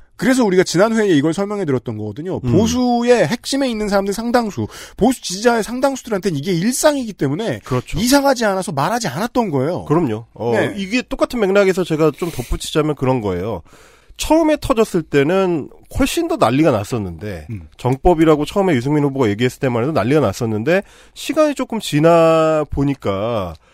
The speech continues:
Speaker 2: 이게 처음에 임팩트만큼의 효과가 지금 발생을 안 하는 걸로 이제 여론조사상으로는 잡히는데,
Speaker 1: 맞습니다.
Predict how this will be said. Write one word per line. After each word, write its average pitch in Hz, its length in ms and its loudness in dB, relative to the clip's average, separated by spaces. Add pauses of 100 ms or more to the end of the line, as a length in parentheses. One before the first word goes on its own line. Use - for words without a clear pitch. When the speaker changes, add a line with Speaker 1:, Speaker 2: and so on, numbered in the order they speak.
(240)
Speaker 2:
이게 190 360 0 (280)
처음에 330 840 0
임팩트만큼의 170 1160 2
효과가 214 480 2
지금 170 120 -4
발생을 147 380 0 (120)
안 139 200 2
하는 190 240 2
걸로 135 560 2
이제 110 200 -6
여론조사상으로는 139 760 0
잡히는데, 107 640 -8
Speaker 1:
맞습니다. 113 460 -2